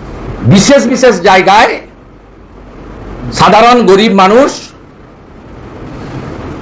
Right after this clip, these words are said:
তাদেরকে আগাম নোটিশ না দিয়ে টিভি ক্যামেরাকে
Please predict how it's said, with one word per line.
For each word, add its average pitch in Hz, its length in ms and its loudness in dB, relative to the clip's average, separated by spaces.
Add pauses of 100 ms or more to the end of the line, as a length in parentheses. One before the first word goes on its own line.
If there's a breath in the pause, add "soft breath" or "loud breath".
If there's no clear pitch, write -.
(180)
তাদেরকে 214 440 4 (880)
আগাম 220 200 2 (100)
নোটিশ 214 240 0 (140)
না 196 60 4 (120)
দিয়ে 196 180 4 (2000)
টিভি 202 320 4
ক্যামেরাকে 220 440 2